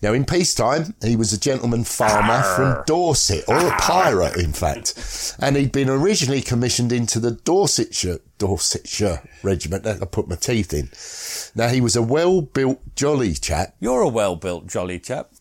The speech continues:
Speaker 1: Mm. And he would become the battalion's second in command.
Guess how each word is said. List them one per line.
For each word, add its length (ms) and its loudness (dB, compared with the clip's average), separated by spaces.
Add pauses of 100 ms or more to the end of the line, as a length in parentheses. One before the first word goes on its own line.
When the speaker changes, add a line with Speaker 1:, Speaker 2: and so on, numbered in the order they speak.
Speaker 1:
Mm. 440 -4 (160)
And 120 0
he 120 4
would 140 2
become 360 0
the 60 0
battalion's 560 0
second 320 -2
in 100 -2
command. 580 -2